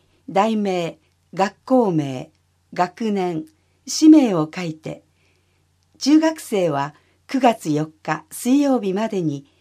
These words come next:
所属する学校を通して、または枚方税務署。高校生は九月六日金曜日までに所属する学校を通して、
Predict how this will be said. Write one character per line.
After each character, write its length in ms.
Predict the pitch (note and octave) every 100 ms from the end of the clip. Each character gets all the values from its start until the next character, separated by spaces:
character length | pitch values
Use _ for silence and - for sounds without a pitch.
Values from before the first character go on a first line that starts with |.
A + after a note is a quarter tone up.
| _ _ _
所 180 | - G#3
属 220 | B3 D4
す 160 | - C4+
る 160 | B3
学 240 | A3+ A3+ _
校 180 | A#3 G#3+
を 60 |
通 300 | G3 G#3 F3+
し 160 | E3+ -
て、 240 | - - _ _ _ _ _ -
ま 140 | G#3
た 160 | D4 B3+
は 240 | E3 - _
枚 300 | - G3+ A#3
方 340 | A3+ A3+ F#3
税 200 | D#3+ E3+
務 180 | D#3 C#3+
署。 280 | D3 - - _ _ _ _ _ _ _ _ _ _ _ _ _ _ _ _
高 200 | - D4
校 200 | D#4 D#4
生 280 | D4+ G#3+ D#3+
は 260 | D3 C3+ D3 _ _ _ -
九 120 | C4+
月 340 | B3 A3 E3
六 260 | D#3 E3 F3+
日 260 | - D#3 - _
金 220 | C4 C#4+
曜 200 | D#4 C4+
日 120 | A3+ G#3
ま 140 | A3+
で 140 | G#3+
に 240 | F#3 F3+ F3+ _ _ _
所 180 | - G#3+
属 220 | B3+ C#4
す 180 | - C4
る 140 | A#3+
学 260 | A3 A3 -
校 240 | - A3
を 80 | G3+
通 300 | G3 G#3+ F#3
し 160 | F3+ -
て、 260 | - D#3+